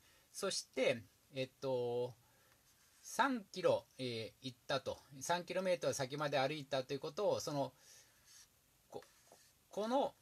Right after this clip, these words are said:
自転車の部分で平均速度が出るんです。あ、えーと、平均速度、これから出るんですけど、その平均速度をおしなべるような形で、面積で示すことで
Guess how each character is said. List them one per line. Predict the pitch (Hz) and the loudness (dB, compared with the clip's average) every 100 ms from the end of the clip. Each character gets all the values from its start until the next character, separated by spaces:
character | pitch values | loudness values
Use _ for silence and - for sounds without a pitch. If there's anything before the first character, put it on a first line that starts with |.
| - 147 | -18 -10
自 | 165 | -6
転 | 208 226 220 | -2 -2 0
車 | - | 0
の | 208 202 | 0 0
部 | 220 | -2
分 | 190 160 147 | 0 0 2
で | 160 | 2
平 | 139 196 202 | 4 2 2
均 | - 196 196 | -2 -8 -4
速 | 196 190 139 | 0 0 0
度 | 113 | 0
が | 107 | 0
出 | 117 | -2
る | 110 | -2
ん | 90 | -6
で | 87 | -8
す。 | - - - | -10 -12 -8
あ、 | 120 | -4
え | 113 110 | -4 -4
ー | |
と、 | 127 | -4
平 | 120 175 | -2 -2
均 | 160 | -4
速 | 143 151 | -8 -6
度、 | 104 95 _ | -6 -6 _
こ | 131 | -2
れ | 123 117 | -2 0
か | 123 | -2
ら | 117 | -2
出 | 127 | -2
る | 110 | -4
ん | |
で | 87 | -8
す | - | -8
け | 143 | 0
ど、 | 165 110 - - - - | 2 2 -6 -16 -16 -14
そ | - | -8
の | 165 | -4
平 | 180 196 | -2 -2
均 | 190 185 | -4 -6
速 | 185 180 - 156 | 0 -2 -2 -2
度 | 139 | 0
を | 139 | 0
お | |
し | 139 | 0
な | 208 | 0
べ | 214 240 | 2 0
る | 208 | 2
よ | 185 | 2
う | |
な | 175 | 2
形 | 160 170 170 - | 0 0 0 -2
で、 | 185 208 - - | -2 -4 -6 -8
面 | 208 262 | -2 -2
積 | 220 185 190 | -2 -4 -2
で | 185 | 0
示 | - 175 165 | 0 0 0
す | |
こ | - 156 | -2 -2
と | 170 | 0
で | 196 190 | 4 4